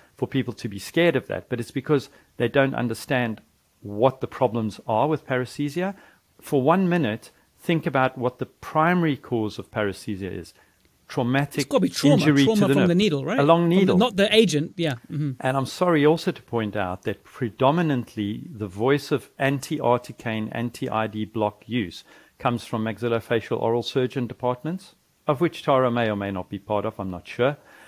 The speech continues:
Speaker 1: But the truth is, are they not perhaps looking for alternative reasons for the cause of that trauma?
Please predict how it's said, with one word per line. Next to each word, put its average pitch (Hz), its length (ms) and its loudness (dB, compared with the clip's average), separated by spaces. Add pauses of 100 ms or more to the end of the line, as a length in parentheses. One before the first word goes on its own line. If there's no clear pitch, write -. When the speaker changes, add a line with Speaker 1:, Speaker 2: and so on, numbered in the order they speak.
Speaker 1:
But - 320 0 (200)
the 131 80 -4
truth 160 360 2
is, 123 280 2 (340)
are 139 140 0
they 160 180 4
not 185 340 -2
perhaps 139 600 0
looking 127 300 -2
for 123 180 -2
alternative 131 880 -2 (100)
reasons 123 560 -2
for 113 400 -2 (160)
the 123 80 -6
cause 131 360 2
of 110 100 -6
that 113 180 -4
trauma? 135 440 -4